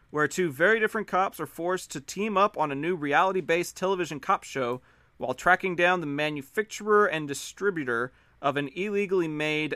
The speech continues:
semi-automatic firearm. Murphy and De Niro play the two, uh, officers in question,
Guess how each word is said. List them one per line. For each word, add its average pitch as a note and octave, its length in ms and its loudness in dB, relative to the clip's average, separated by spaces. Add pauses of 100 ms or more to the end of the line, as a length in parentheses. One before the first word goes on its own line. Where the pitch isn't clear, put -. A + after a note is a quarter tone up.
semi-automatic D#3 960 0
firearm. B2+ 720 0 (480)
Murphy D#3 680 0
and C#3 300 0
De C3+ 80 -8
Niro D#3 540 2
play C#3 340 2
the B2 140 -6
two, C#3 840 -2 (140)
uh, A#2+ 280 2
officers C#3 520 0
in B2+ 160 -4
question, F3+ 520 -2